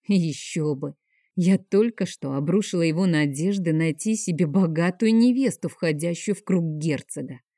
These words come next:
И, возможно, в любой другой, с кем Элата даже не общалась. Слухи, если они появились, быстро расползутся по всему королевству. Я видела, как мое вранье поколебало уверенность Джозефа,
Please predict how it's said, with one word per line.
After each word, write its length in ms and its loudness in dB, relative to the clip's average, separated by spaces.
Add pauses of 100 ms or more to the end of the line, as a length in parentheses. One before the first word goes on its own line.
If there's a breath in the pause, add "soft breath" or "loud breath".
(400)
И, 160 6
возможно, 840 4 (260)
в 100 2
любой 380 6
другой, 580 0 (260)
с 140 -14
кем 300 2
Элата 500 2
даже 360 -2
не 220 4
общалась. 680 -6 (560)
Слухи, 480 -2
если 500 0
они 360 4
появились, 960 0
быстро 520 0
расползутся 840 0
по 140 -4
всему 340 2
королевству. 840 -2 (800)
Я 200 6
видела, 420 0
как 220 -6
мое 320 4
вранье 400 2
поколебало 680 0
уверенность 640 2
Джозефа, 640 -4